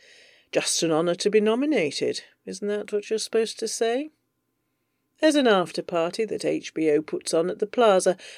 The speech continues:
and Az gives Crowley a lift there, and when they get to the valet parking, they just look at each other,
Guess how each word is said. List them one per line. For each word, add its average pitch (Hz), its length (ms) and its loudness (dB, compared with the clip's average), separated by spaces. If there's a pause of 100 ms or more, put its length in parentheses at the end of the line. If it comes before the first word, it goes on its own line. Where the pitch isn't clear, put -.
(140)
and 247 100 4
Az 254 260 6
gives 240 260 0
Crowley 226 400 6
a - 20 4
lift 254 380 0
there, 147 240 2 (260)
and 226 100 0
when 302 140 6
they 285 160 6
get 185 320 6
to 147 100 -8
the 147 120 2
valet 165 460 2
parking, - 720 2
they 185 100 -2
just 220 320 -2 (880)
look 208 260 -12
at 302 140 -10
each - 260 -10
other, 143 360 -8